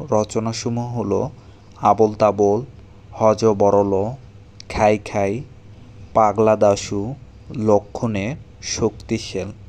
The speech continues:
অবনীন্দ্রনাথ ঠাকুরের বিখ্যাত রচনাসমূহ হল ক্ষীরের পুতুল,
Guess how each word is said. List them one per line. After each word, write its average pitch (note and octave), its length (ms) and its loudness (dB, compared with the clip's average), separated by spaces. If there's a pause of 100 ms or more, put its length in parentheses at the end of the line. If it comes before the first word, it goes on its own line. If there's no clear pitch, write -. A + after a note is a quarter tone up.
(680)
অবনীন্দ্রনাথ B2 1200 2 (680)
ঠাকুরের A2+ 640 0 (380)
বিখ্যাত A2 640 -8
রচনাসমূহ A#2 840 -4
হল A2+ 160 -4 (760)
ক্ষীরের A#2+ 400 0 (100)
পুতুল, A2 400 -4